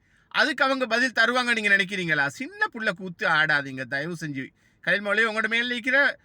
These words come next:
மக்களுக்கு இருக்கிற அந்த நம்பிக்கை கூட உடைஞ்சு போகுது தயவு செஞ்சு. ஏண்டா, சி ஐ டி ஒன்று கட்டுப்பட்டில்லை எந்த ஒரு பொதுமகனுக்காக வேண்டியும் பதில் வழங்குவதற்கு. அது கட்டுப்பட்டிருக்கிற சி ஐ டி யாருக்குன்னு சொன்னா,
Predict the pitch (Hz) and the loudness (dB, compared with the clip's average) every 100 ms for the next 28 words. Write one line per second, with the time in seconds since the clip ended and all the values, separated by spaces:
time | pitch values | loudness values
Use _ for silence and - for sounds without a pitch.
0 | _ _ _ 151 180 180 269 277 269 262 | _ _ _ -4 -4 0 0 0 -2 -4
1 | 247 262 247 220 190 180 220 262 277 285 | 0 0 2 2 2 2 2 -2 0 0
2 | 247 277 254 240 262 220 160 131 110 98 | 2 2 4 4 2 -4 -4 -6 -8 -14
3 | _ - 214 202 160 127 127 208 269 240 | _ 0 0 0 -6 -10 -4 2 2 6
4 | 190 349 _ _ _ _ - - 240 277 | 4 4 _ _ _ _ -12 -8 -2 4
5 | 311 302 294 294 285 233 233 302 277 269 | 4 6 0 0 0 0 0 -2 0 -2
6 | 262 277 285 226 240 311 311 254 226 196 | 0 2 2 2 -2 -2 -2 -2 -2 -6
7 | 214 240 214 220 208 214 196 190 185 196 | -8 -6 -4 -4 -2 -2 0 -2 -6 -8
8 | 208 165 208 185 160 147 135 127 113 120 | -2 -2 -2 -2 -2 -2 -6 -8 -10 -16
9 | - 139 139 170 170 254 233 190 190 175 | -4 -4 -2 -4 -4 -6 -6 -8 -10 -8
10 | 160 190 202 170 151 151 147 143 123 135 | -10 -6 -4 -2 0 0 -2 -12 -12 -10
11 | 143 196 | -4 -4